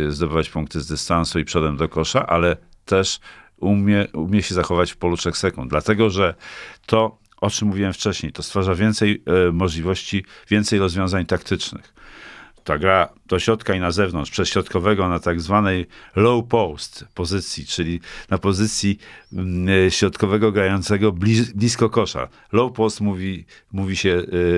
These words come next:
e, sekundę, a to po polsku pięć sekund określa tę siedem pozycję, to jest dramat. W związku z tym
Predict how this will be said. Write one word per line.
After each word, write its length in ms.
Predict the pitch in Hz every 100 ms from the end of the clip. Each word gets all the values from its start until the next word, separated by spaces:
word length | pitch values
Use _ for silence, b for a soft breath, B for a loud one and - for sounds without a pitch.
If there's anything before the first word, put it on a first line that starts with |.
| 87 82 85
e, 40 |
sekundę, 560 | - 98 101 98 113 117
a 300 | 92 95 85 -
to 300 | - 90 87 -
po 80 |
polsku 600 | 90 92 92 - 98 90 -
pięć 220 | 87 -
sekund 480 | - - - - - _ -
określa 400 | 69 - 67 62
tę 160 | 60 64 -
siedem 300 | - 67 64
pozycję, 380 | 62 64 - 67
to 60 | 65
jest 120 | 71
dramat. 320 | 78 60 - _ B B B B
W 20 |
związku 360 | 95 92 - 107
z 60 |
tym 240 | 131 127